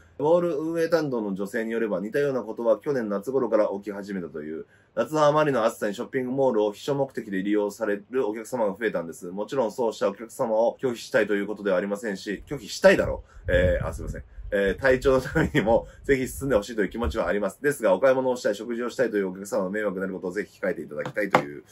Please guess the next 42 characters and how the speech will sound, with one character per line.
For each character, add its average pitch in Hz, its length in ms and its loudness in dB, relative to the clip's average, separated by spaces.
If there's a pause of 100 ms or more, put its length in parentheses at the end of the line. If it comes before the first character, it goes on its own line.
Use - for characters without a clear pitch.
(580)
こ 107 140 -4
と 107 120 -4
な 90 120 -2
ん 82 120 -8
で 78 120 -10
す - 100 -18
け 85 80 -10
ど 73 140 -8
も、 87 1120 -4
ま 107 540 -4
あ、 110 40 -4
迷 120 240 4
惑 120 240 4
で 120 120 -4
す 120 120 -12
よ 110 140 -2
ね。 135 580 2
こ 123 220 2
う 120 60 -4
い 113 840 -4
う、 104 60 -4
ち - 80 -10
ょ 104 40 -2
っ - 40 -8
と 107 100 2
一 104 160 0
部 117 80 0
の 107 60 4
頭 113 240 2
の 104 80 2
お 101 40 -4
か 110 100 2
し 117 120 -6
い 95 60 -2
高 120 180 0
齢 117 160 4
者。 78 300 -6 (440)
こ 196 60 6
れ 254 80 12
っ - 20 8
て、 160 720 6
あ 107 160 4